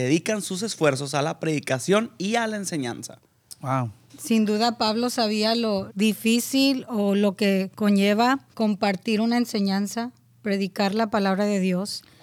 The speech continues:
Speaker 3: Él dice aquí que son dignos de doble honor.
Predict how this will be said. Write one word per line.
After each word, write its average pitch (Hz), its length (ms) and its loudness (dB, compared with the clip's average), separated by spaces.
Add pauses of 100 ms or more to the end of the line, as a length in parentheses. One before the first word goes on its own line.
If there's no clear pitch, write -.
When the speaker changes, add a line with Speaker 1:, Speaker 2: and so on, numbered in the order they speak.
(280)
Speaker 3:
Él 220 220 2
dice 233 260 2
aquí 214 460 0 (180)
que 226 160 2
son 220 360 4
dignos 240 640 4 (100)
de 202 180 2
doble 202 320 4
honor. 175 260 2